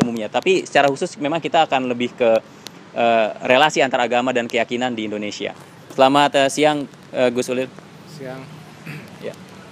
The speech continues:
Speaker 1: Eh, Gus, <clears throat> ini mungkin kita langsung aja ke Gus Ulil dikenal di kalangan masyarakat Indonesia sebagai tokoh yang, eh, sejak awal memulai, eh, wacana baru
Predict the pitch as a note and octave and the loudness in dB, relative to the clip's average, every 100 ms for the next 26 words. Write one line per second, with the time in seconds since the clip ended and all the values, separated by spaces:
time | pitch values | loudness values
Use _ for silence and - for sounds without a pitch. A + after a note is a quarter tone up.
0 | - - C3+ C#3 C#3 C#3 C#3 - - - | -12 4 8 10 10 8 4 -6 -20 -16
1 | B2 D3+ - - - A#3 G#3+ D#3 - - | -2 -2 -2 -12 -8 -8 -8 -12 -20 -20
2 | - - E3 F3+ D3 C#3 C3 C3 D3+ E3 | -18 0 4 4 2 0 0 2 4 4
3 | D3 B2+ A#2+ A#2+ C3+ C3 A2 G#2+ - - | 4 0 -4 0 0 0 0 0 -4 -14
4 | - - - - - - - - - - | -20 -20 -20 -20 -20 -20 -20 -20 -20 -2
5 | B2+ D#3 D#3 F#3 D#3 C#3+ D#3 D#3+ C#3 B2 | 0 4 6 4 2 2 2 0 0 -2
6 | A#2+ A#2 A2+ F#2+ - - - - A2+ A#2 | -2 -2 -4 -8 -14 -20 -20 0 2 2
7 | A#2+ A#2+ B2 A#2 A#2 A2+ A#2 A2+ C#3+ B2+ | 0 0 0 0 -2 -2 -2 0 0 2
8 | G#2+ G#2 G#2+ A2+ C3+ C3 A2+ G#2+ - - | 2 2 0 0 0 0 0 -2 -10 -18
9 | - - - - - - - - - - | -20 -20 -20 -20 -20 -20 -20 -20 -20 -18
10 | - D#2+ - C3+ D3+ E3+ C#3+ A#2 A#2+ B2+ | -16 -8 2 2 4 4 6 4 0 -8
11 | - - - - - - - B2 B2+ C#3 | -20 -20 -20 -20 -20 -20 -12 -4 -2 2
12 | C#3+ D#3+ E3 E3 D#3+ - B2 A#2 A#2+ A#2+ | 4 6 6 2 -2 -4 -2 2 2 4
13 | C3 B2+ C3+ C3+ A#2+ B2 C#3+ D3+ | 2 2 0 4 4 6 4 0